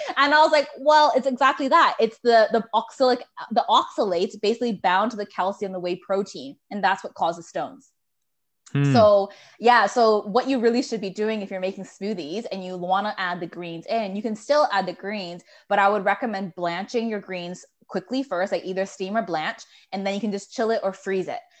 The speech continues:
Speaker 1: And then that way, when you make your smoothie, you can just pull it out of the freezer, add it to your berries and whatever else you wanna add to your smoothie, and then blend, uh, everything together.
Speaker 2: What's blanching?
Speaker 1: Uh, blanching is when you, uh, boil, uh,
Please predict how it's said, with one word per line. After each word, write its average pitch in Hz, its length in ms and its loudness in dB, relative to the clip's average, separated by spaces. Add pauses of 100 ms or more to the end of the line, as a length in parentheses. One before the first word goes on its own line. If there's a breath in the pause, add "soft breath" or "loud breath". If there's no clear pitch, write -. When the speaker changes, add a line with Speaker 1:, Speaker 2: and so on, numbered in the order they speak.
(140 soft breath)
Speaker 1:
And 202 140 -4
then 196 140 -4
that 190 200 2
way, 202 220 0
when 185 180 -8
you 185 80 -10
make 175 200 -6
your 175 100 -14
smoothie, 240 400 -4
you 185 60 -6
can 185 100 -8
just 180 220 -10
pull 190 100 0
it 185 60 2
out 180 60 -2
of 170 100 -4
the - 60 -20
freezer, 240 500 -4
add 175 140 -2
it 175 80 -8
to 180 100 -10
your 170 80 -6
berries 196 440 -2
and 156 160 -6
whatever 175 300 0
else 170 220 -4
you 175 80 -8
wanna 165 180 -8
add 160 160 -6
to 165 80 -16
your 170 60 -12
smoothie, 196 400 -10
and 165 120 -10
then 160 220 -10 (140)
blend, 160 360 -6 (120)
uh, 143 180 -10
everything 151 320 -10
together. - 280 -14 (640 loud breath)
Speaker 2:
What's 139 200 0
blanching? 113 640 0 (600 soft breath)
Speaker 1:
Uh, 214 120 2
blanching 262 420 0
is 359 100 -4
when 226 140 -4
you, 208 300 -4
uh, 185 100 4
boil, 196 600 2
uh, 160 240 -2